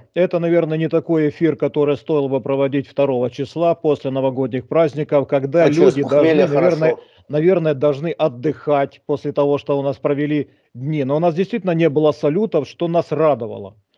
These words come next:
Speaker 1: Было очень тихо, очень спокойно. Горели окна практически всю ночь. Не было шатания, и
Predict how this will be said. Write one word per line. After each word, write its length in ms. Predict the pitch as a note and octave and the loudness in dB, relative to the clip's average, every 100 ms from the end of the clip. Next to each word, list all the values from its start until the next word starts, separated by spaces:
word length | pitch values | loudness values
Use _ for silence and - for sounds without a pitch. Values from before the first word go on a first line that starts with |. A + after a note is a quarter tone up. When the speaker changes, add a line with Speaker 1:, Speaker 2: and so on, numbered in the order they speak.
| _ _ - | _ _ -2
Speaker 1:
Было 200 | F#3 G3 | 2 4
очень 320 | F#3+ F#3+ F3+ | 4 2 -6
тихо, 320 | - F3 D3 | -2 -2 0
очень 320 | D3 D#3+ E3+ | 0 -2 -4
спокойно. 640 | D3+ - D#3 D#3+ D3+ C3 B2+ | -6 -4 -4 0 0 0 -4
Горели 380 | C#3 D#3+ E3 D#3 | -2 0 -2 0
окна 340 | E3 D#3 C#3+ | -2 -2 -2
практически 460 | D#3 D3 D#3 - D#3 | -2 -2 -4 -4 -6
всю 200 | - E3+ | -4 -4
ночь. 300 | F#3 F3 - - - _ _ - | -2 -4 -8 -20 -20 _ _ -4
Не 160 | E3 F3 | 0 2
было 240 | F3 E3+ | 4 2
шатания, 680 | F#3 F3 G3 G3+ F#3 D#3 D3 | 2 0 2 2 2 0 -2
и 340 | - D3+ | -2 -2